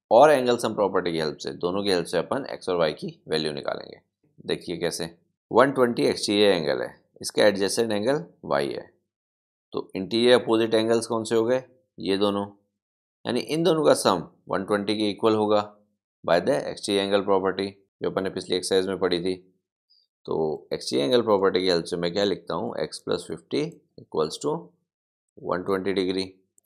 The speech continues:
तो x की वैल्यू क्या हो जाएगी इसमें, वन ट्वेंटी माइनस फिफ्टी, x equals to सेवेंटी डिग्री, ठीक है। तो मैंने x की वैल्यू निकाल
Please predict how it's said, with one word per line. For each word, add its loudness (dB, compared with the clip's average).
तो 0
x -2
की 0
वैल्यू 2
क्या 2
हो 2
जाएगी 2
इसमें, -6
वन -6
ट्वेंटी -4
माइनस -4
फिफ्टी, -4
x -2
equals -2
to -2
सेवेंटी -4
डिग्री, -2
ठीक -8
है। -6
तो -12
मैंने -2
x -4
की -2
वैल्यू 0
निकाल -8